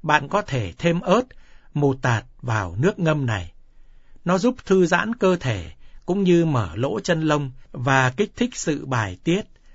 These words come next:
Sau khi ngâm xong, bằng mọi cách, giữ cho cơ thể bệnh nhân ấm, lên giường nằm, đắp chăn ngủ, nghỉ ngơi. Ngâm mình trong nước gừng nóng ấm cũng thường được trẻ em chấp thuận.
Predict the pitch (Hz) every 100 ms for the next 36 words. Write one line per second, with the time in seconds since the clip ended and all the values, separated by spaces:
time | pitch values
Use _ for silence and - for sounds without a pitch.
0 | - - - - 156 147 - 151 143 143
1 | 135 123 135 131 123 - 143 131 127 135
2 | 127 127 202 - - - - 143 240 -
3 | 180 - 185 175 127 90 110 131 143 151
4 | 156 165 143 175 - - - - - 185
5 | 190 139 127 123 120 98 - - 180 208
6 | - 170 160 139 107 87 101 120 117 85
7 | 110 139 131 113 - - - - - -
8 | - - 214 196 156 131 127 202 190 233
9 | 262 139 123 104 117 170 233 156 208 -
10 | - - 185 262 156 131 127 117 - 123
11 | 95 80 147 143 135 190 190 143 127